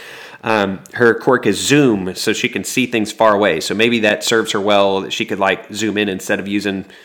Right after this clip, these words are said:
you know, magnifying glass or, or whatever while she's working. Um,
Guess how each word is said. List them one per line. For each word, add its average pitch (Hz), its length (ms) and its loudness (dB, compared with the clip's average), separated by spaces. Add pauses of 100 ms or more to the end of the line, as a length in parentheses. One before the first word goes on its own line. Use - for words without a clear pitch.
(480)
you 107 80 -6
know, 95 100 0
magnifying 98 520 2
glass 92 360 0
or, 90 300 -8
or 98 140 -4
whatever 98 400 2
while 95 180 2
she's 87 240 -8
working. 95 400 -4 (680)
Um, 107 500 -2